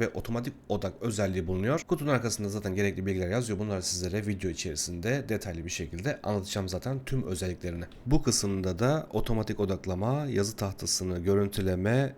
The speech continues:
elle kontrol ve arka tarafta blur yapma özelliği de bulunuyor arkadaşlar. Şimdi kutumuzu yavaş yavaş açalım. Şimdi kutumuzu açınca webcam'imiz görünüyor.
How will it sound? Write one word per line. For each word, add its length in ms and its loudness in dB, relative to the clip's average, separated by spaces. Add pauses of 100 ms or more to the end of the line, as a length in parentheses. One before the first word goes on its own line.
elle 300 2
kontrol 680 2
ve 320 4 (240)
arka 240 0
tarafta 640 0
blur 260 4 (240)
yapma 340 -4
özelliği 480 -2
de 140 2
bulunuyor 240 2
arkadaşlar. 520 -4 (680)
Şimdi 280 0
kutumuzu 480 -4
yavaş 380 0
yavaş 360 -2 (180)
açalım. 340 0 (960)
Şimdi 360 6
kutumuzu 580 4
açınca 640 2
webcam'imiz 880 2
görünüyor. 680 4